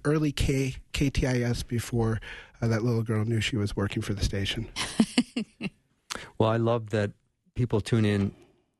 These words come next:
Speaker 3: every day. They listen, um, a lot of people listen all day long.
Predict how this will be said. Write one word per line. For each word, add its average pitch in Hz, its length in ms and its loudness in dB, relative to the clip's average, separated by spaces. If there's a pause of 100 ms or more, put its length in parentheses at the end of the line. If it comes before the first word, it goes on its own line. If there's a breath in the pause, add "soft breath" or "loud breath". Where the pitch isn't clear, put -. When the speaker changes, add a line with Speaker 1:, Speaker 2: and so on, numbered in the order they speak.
(160)
Speaker 3:
every 110 200 2
day. 110 440 2
They 107 120 2
listen, 107 520 2 (340)
um, 101 440 0 (1400)
a 101 40 0
lot 113 140 2
of 117 140 -6
people 110 240 0
listen 110 220 0
all 101 80 2
day 95 100 0
long. 98 240 0